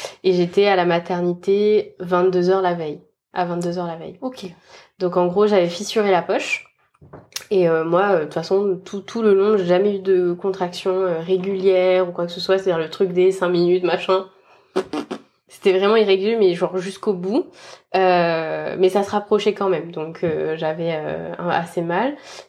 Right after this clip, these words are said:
Speaker 1: Et, euh, donc, en fait, j'ai passé la nuit. On m'a donné, tu sais, le petit antibiotique et tout, parce que j'avais fissuré la poche. Donc, on attendait, euh, que, euh, le col, euh, s'efface, et cetera.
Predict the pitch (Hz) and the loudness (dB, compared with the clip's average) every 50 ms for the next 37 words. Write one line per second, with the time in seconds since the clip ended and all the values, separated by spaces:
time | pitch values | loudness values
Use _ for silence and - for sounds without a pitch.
0 | _ _ - 185 180 180 175 170 165 165 165 160 165 165 160 156 160 160 160 160 | _ _ 2 2 4 4 4 2 2 0 -2 -2 -4 -4 -6 -6 -8 -8 -8 -8
1 | 160 160 156 156 - - - 170 185 180 180 180 185 208 208 196 185 180 180 175 | -8 -8 -8 -8 -10 -10 -4 -2 0 2 2 2 2 2 2 2 2 2 2 0
2 | 175 175 - 202 185 175 170 170 170 180 196 233 247 247 214 180 160 160 160 160 | 2 2 2 2 4 4 2 2 2 2 2 2 2 2 2 2 0 0 -2 -2
3 | 165 170 170 - - 202 185 185 - - 175 165 170 - 180 175 170 170 - 190 | -4 -4 -2 -2 -2 -2 -2 -4 -4 -4 -4 -4 -4 -4 -4 -4 -4 -2 -4 -2
4 | 185 180 170 175 196 190 - - 180 165 160 160 165 165 - - - - - 180 | 0 0 -2 -2 -6 -10 -6 -4 -2 -2 0 -2 -2 -4 -8 -10 -10 -8 -6 -4
5 | 170 160 151 147 - - 185 208 202 190 170 175 - 156 147 147 151 - 151 151 | -2 -2 -4 -2 2 2 2 2 2 -2 -4 -4 -4 -4 -4 -4 -4 -6 -6 -6
6 | 151 151 156 165 170 175 156 147 147 - - _ - - - - - - - - | -6 -8 -6 -4 -4 -4 -4 -6 -8 -10 -12 _ -20 -20 -20 -20 -20 -20 -20 -20
7 | _ - - 185 175 185 190 185 160 156 156 151 151 151 151 - - 170 165 170 | _ -8 -2 2 4 4 4 4 2 0 -2 -2 -4 -6 -4 -2 -2 0 2 2
8 | 175 175 - - - 170 - 175 170 - - 151 147 160 175 180 175 175 170 - | 2 0 0 -4 -6 -8 -10 -14 -14 -8 -4 -2 0 0 0 0 -2 -6 -10 -10
9 | - 170 - - 147 160 170 202 269 294 - | -12 -12 -10 -10 -4 -2 -2 -2 -2 -2 -8